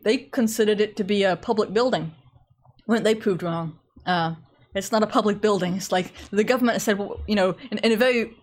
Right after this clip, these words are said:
real sense, the government push-, pushes this whole thing of, "No, we actually own you at this point."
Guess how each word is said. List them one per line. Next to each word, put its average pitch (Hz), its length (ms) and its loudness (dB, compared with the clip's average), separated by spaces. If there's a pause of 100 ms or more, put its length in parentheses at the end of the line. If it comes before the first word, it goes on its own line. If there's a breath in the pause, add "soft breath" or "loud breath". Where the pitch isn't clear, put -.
(220)
real 233 340 2
sense, 226 400 0
the 185 100 -2
government 202 400 0
push-, 208 200 0
pushes 233 280 0
this 208 160 0
whole 208 180 0
thing 202 300 -2
of, 170 220 -2 (280 soft breath)
"No, 214 320 0
we 220 240 2
actually 240 380 -4
own 214 220 2
you 220 180 2
at - 100 -2
this 156 180 -4
point." 170 360 -6